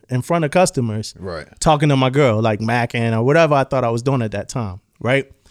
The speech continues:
Speaker 1: So I got fired, and I'm thinking I got fired for that, right? So, <laughs> so, the dude, so, so I'm like, so the dude,
Speaker 2: See you
Speaker 1: like,
Speaker 2: with the
Speaker 1: uh,
Speaker 2: Reese's.
Speaker 1: the dude, like, "Yo, um,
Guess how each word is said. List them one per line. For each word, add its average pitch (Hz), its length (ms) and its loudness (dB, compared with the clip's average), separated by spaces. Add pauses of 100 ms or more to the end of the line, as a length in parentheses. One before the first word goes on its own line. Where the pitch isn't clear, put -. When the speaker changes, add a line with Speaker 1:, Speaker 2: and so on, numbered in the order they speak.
(320)
Speaker 1:
So 120 460 0 (420)
I 156 140 4
got 160 380 0
fired, 160 460 2 (100)
and 135 120 0
I'm 165 120 2
thinking 160 320 -2
I 147 100 2
got 143 220 -2
fired 127 340 -2
for 117 160 -6
that, 135 380 -2 (240)
right? 139 340 -2 (440)
So, 127 240 0
<laughs> - 20 -2
so, - 40 -6 (120)
the 240 800 2
dude, - 120 -2
so, 208 160 2 (300)
so 185 200 4
I'm 196 80 0
like, 175 260 4
so - 220 4
the 170 120 2
dude, 185 160 2
Speaker 2:
See 233 60 2
you 202 60 2
Speaker 1:
like, 175 200 2
Speaker 2:
with - 100 -8
the 143 160 0
Speaker 1:
uh, 135 40 -2
Speaker 2:
Reese's. 110 600 -8 (140)
Speaker 1:
the 151 180 -4
dude, 196 240 0
like, 151 240 0
"Yo, 170 320 2
um, 139 380 2